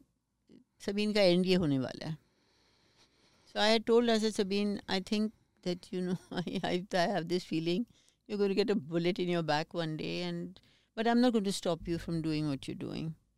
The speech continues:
because I've raised you to be independent and to make your decisions and to be brave, and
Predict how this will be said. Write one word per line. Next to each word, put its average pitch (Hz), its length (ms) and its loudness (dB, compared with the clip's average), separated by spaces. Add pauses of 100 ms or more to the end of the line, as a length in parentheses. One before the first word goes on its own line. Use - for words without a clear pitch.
(360)
because 165 640 -8 (220)
I've 170 200 0
raised 175 340 2
you 208 140 -2
to 214 140 -4
be 202 220 -2
independent 185 720 0
and 170 140 -2
to 156 80 -6
make 156 300 -2
your 185 80 0
decisions 165 920 -2
and 143 220 -4
to - 60 -10
be 147 320 -4
brave, 160 500 0
and 143 260 -2